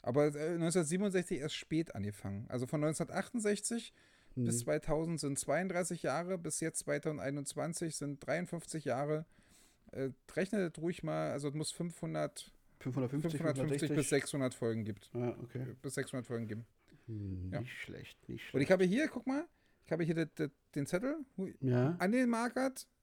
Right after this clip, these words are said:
Speaker 1: damit ich nicht durcheinander gekommen bin, denn, äh, welche Folgen ich gesehen habe, welche nicht. Ich muss ganz ehrlich sagen, ich habe nicht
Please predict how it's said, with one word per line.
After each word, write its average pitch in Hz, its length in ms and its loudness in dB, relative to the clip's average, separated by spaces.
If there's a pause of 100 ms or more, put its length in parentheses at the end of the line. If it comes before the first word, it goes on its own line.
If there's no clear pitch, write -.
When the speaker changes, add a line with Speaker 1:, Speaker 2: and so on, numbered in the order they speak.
(240)
Speaker 1:
damit 165 240 4
ich 175 180 4
nicht 180 180 -2
durcheinander 175 380 2
gekommen 233 380 0
bin, 240 200 2
denn, 240 340 2
äh, 196 260 2
welche 185 200 4
Folgen 185 200 2
ich 170 60 0
gesehen 180 280 2
habe, 202 140 2
welche 165 180 2
nicht. 233 200 0 (300)
Ich 143 100 4
muss 196 140 6
ganz 226 140 0
ehrlich 196 180 2
sagen, 170 160 2
ich - 100 -8
habe - 140 -2
nicht 185 220 -2